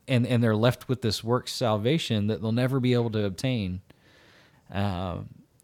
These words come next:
and then they, they leave feeling defeated. But if you, if you present the gospel to the, the good news of the gospel to them, and that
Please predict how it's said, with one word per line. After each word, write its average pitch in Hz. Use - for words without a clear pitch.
and 113
then 117
they, 113
they 113
leave 123
feeling 117
defeated. 92
But 117
if 113
you, 120
if 113
you 120
present 101
the 110
gospel 110
to 117
the, 101
the 123
good 127
news 131
of 113
the 107
gospel 117
to -
them, 107
and 98
that 98